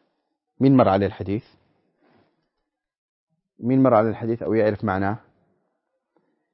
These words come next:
"الأنبياء إخوة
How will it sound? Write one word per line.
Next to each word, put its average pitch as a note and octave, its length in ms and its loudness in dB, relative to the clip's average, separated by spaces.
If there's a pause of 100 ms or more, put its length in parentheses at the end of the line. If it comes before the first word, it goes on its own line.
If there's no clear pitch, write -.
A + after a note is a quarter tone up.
(140)
"الأنبياء C3+ 1200 2 (640)
إخوة C3+ 440 -2